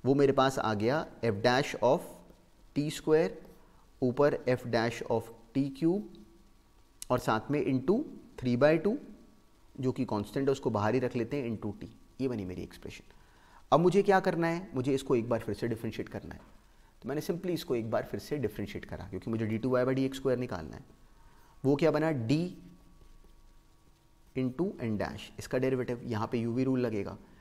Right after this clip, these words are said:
t को डिफरेंशिएट करा, f dash of t cube plus t into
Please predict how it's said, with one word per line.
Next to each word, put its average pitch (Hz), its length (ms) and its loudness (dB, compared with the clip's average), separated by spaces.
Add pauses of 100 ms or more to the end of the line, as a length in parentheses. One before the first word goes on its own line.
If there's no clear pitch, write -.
(360)
t 135 100 6
को 127 420 6
डिफरेंशिएट 120 440 -2
करा, 110 400 0
f 107 100 -2
dash 107 360 -2
of 107 60 -4 (160)
t 131 120 -4
cube 156 260 -6 (1080)
plus 123 160 2 (320)
t 139 200 2 (120)
into 156 300 0